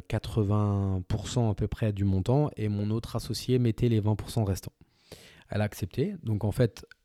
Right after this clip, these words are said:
à partir de là, je t'ai expliqué exactement ce que c'était. Je peux pas rentrer plus dans les détails. Si, je vais rentrer dans les détails. Euh, on, on a, euh, stipulé qu'on lui rendait son argent dans un an avec huit pour cent d'intérêt.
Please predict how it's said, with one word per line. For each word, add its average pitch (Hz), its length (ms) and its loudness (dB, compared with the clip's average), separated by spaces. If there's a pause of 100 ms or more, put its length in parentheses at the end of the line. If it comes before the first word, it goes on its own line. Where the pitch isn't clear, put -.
(340)
à 117 120 -4
partir 151 320 4
de 143 100 4
là, 139 300 4 (120)
je - 120 -10
t'ai 135 100 2
expliqué 127 420 2
exactement 120 480 2
ce - 80 -6
que 113 120 -2
c'était. 135 440 0 (1000)
Je - 80 -10
peux 127 120 2
pas 139 220 4
rentrer 123 320 0
plus 135 240 2
dans 123 80 6
les 120 140 4
détails. 143 420 2
Si, 117 240 0
je 90 60 0
vais 95 80 2
rentrer 95 240 0
dans - 20 2
les 110 80 2
détails. 107 220 0 (440)
Euh, 107 480 4 (280)
on, 107 180 -2 (140)
on 117 200 0
a, 120 240 6
euh, 92 300 2 (200)
stipulé 117 640 4
qu'on 113 220 2
lui 101 320 0 (920)
rendait 120 400 4
son 139 220 0
argent 117 340 4
dans 123 240 6
un 113 160 6
an 113 160 4
avec 110 300 0
huit 131 120 -2
pour 123 220 0
cent 120 160 0
d'intérêt. 92 380 0